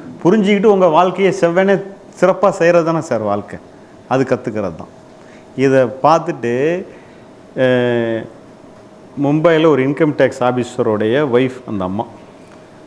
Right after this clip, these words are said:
ஐம்பத்தி நாலு வயசு, நாற்பத்தி எட்டு வயசுல அந்த அம்மா வந்து எண்டோவர் கார் எடுத்துட்டு போகும்போது ஒரு இடத்துல ஒரு சின்ன ஆக்சிடென்ட் பண்ணிட்டாங்களாம். அதுக்கப்புறம் அந்த அம்மா காரே எடுக்கிறத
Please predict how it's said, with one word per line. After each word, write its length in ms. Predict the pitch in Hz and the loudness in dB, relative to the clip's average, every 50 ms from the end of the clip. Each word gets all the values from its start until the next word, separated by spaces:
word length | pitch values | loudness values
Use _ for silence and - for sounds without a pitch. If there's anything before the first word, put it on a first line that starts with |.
| - - - - - - | -20 -20 -20 -20 -16 -8
ஐம்பத்தி 480 | - 123 135 147 156 156 147 - - - | -2 -2 0 2 2 0 0 -2 -4 -6
நாலு 240 | 127 117 107 101 92 | -4 -4 -4 -4 -4
வயசு, 360 | 92 101 110 110 - - - - - - - - - - - - - 123 | -4 -4 -4 -4 -6 -10 -16 -18 -20 -20 -20 -20 -20 -20 -20 -16 -8 -2
நாற்பத்தி 640 | 120 135 165 160 - - 196 180 - - - 135 | 0 0 0 0 -2 -4 -4 -4 -4 -4 -2 -2
எட்டு 280 | 131 123 107 120 117 113 | -2 -2 -2 -4 -4 -4
வயசுல 200 | 110 113 160 165 | -4 -2 -2 -2
அந்த 180 | 147 127 120 | 0 0 -2
அம்மா 260 | 110 110 120 135 139 131 | -2 -2 -2 -2 -2 -2
வந்து 340 | 117 113 113 131 143 151 | -4 -4 -6 -4 -4 -2
எண்டோவர் 600 | 139 127 135 143 165 165 185 180 165 156 143 - | 0 2 2 2 2 4 4 4 4 4 2 0
கார் 260 | - - 139 139 156 147 | 0 0 2 2 2 0
எடுத்துட்டு 260 | 131 127 131 123 113 | -2 -4 -8 -8 -4
போகும்போது 320 | 117 117 113 117 143 151 | -4 -4 0 2 2 2
ஒரு 100 | 135 117 | 2 2
இடத்துல 140 | 117 - 151 | 2 0 0
ஒரு 160 | 139 120 - | 0 0 0
சின்ன 360 | - 135 139 147 139 127 127 | -2 -4 -2 -2 0 0 0
ஆக்சிடென்ட் 320 | 135 127 - - 131 123 107 - | -2 -2 -2 -4 -4 -4 -4 -6
பண்ணிட்டாங்களாம். 520 | 101 98 92 - 90 85 87 98 - - - - - - - - - - - - - - | -6 -8 -8 -8 -10 -10 -10 -12 -16 -18 -20 -20 -20 -20 -20 -20 -20 -20 -20 -20 -14 -4
அதுக்கப்புறம் 400 | - 135 147 135 139 131 165 170 | -2 -2 0 0 0 0 0 0
அந்த 120 | 147 139 131 | 0 -2 -2
அம்மா 180 | 131 151 151 | -2 -2 -4
காரே 420 | 135 - 131 135 139 143 160 160 135 | -2 0 2 2 2 2 2 2 0
எடுக்கிறத 460 | 135 135 143 147 135 131 151 202 226 | 0 0 0 -2 0 0 0 -2 -2